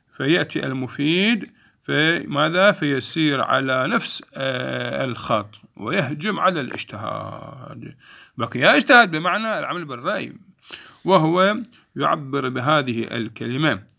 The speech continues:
يعني، كلمة الاجتهاد، عن ذلك المبدأ الفقهي الآنف الذكر.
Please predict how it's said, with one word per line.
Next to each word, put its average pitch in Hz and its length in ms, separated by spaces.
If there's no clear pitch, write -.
يعني، 110 100
كلمة 117 240
الاجتهاد، 135 720
عن 135 160
ذلك 139 340
المبدأ 123 880
الفقهي 202 640
الآنف 165 720
الذكر. 117 1160